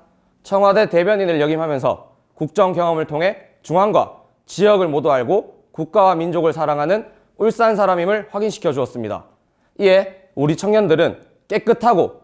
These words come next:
검증된 정영국 예비후보를 지지하며 이번 총선에 꼭 승리해 국회의원이 되어 울산광역시와 울산 중구를 위해 큰 역할을 해주실 것을 요청합니다.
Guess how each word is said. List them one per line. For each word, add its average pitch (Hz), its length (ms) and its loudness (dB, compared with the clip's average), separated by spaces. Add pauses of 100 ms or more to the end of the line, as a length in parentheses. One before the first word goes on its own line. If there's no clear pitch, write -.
검증된 165 560 -2 (420)
정영국 170 440 0
예비후보를 156 580 -2
지지하며 156 540 -4 (500)
이번 160 200 -2
총선에 190 500 0 (240)
꼭 240 340 0
승리해 214 560 -2 (240)
국회의원이 165 500 -2
되어 175 320 0 (300)
울산광역시와 196 880 0 (160)
울산 180 340 -2
중구를 160 320 -2
위해 190 260 2 (220)
큰 - 460 0
역할을 151 440 0
해주실 175 280 -4
것을 160 220 0
요청합니다. 117 560 -4